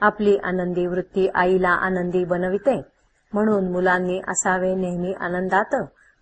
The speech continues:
काहूर न माजू द्यावे चित्तात. शब्दाने करावे त्यांचे समाधान, उत्तरी अपशब्दाचे न मानावे दुःख जाण. नोकरी चाकरी उद्योगधंदा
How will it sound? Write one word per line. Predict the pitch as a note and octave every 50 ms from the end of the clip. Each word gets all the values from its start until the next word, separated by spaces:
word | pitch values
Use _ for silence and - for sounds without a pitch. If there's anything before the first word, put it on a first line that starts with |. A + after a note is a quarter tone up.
| - -
काहूर | G3 F#3 F#3+ D#3+ F#3 G3+ G3+ G3+ A3
न | C4 C4+ A#3 G3+
माजू | G#3 A3 A3+ G#3 F#3+ E3+ E3 D3+ E3+ F3
द्यावे | E3 F3 E3 D#3+ D#3 D#3+ F#3 B3+
चित्तात. | - - - E3 - _ - D#3 D3 C#3 - - G#3+ - - _ _ _ _ _ _ _ _ _ _ _ _ _ _ _ - -
शब्दाने | A3+ G#3 F#3 F3 G3 F#3 F#3 F#3 F3+ F3+
करावे | F3 - F#3+ F3+ F3+ F3+ F3 F3+ F#3 F3+
त्यांचे | F#3 G3 F3+ F3 F3 - F#3+ F3+ F3
समाधान, | - - F3+ F3 F3 E3+ E3 F3 F3 G3+ A#3 C4 A3+ D3+ - _ _ _ _ _ _ -
उत्तरी | A3+ A3 - _ - A3+ G#3+ G#3 A3 A3+
अपशब्दाचे | - - - - G3+ G3 - F#3 E3 D#3 D3+ F3 E3 E3 E3 - F#3+ G3+ A3+
न | A3+ G3 F#3+
मानावे | F#3+ F#3+ F#3+ F3+ E3 D#3+ D#3+ D#3+ D#3+ D#3 E3 G3+ A#3
दुःख | G3 F3 D#3 - - - F#3+
जाण. | F#3 F#3 F3 D3 D3 D3 D3+ D3+ _ _ _ _ _ _ _ _ _ _ _ _ -
नोकरी | G#3 G#3+ G#3+ G3 - G3 F#3 F3+ F#3 F3+
चाकरी | F3 - G3+ F3+ E3+ E3+ F#3 F3 F3 F3+ F#3
उद्योगधंदा | F#3 F#3+ F3+ D#3 D#3 F#3 F#3 F3+ E3+ F#3 E3+ F#3 F#3 G#3 A#3+ C4+ B3+ F#3+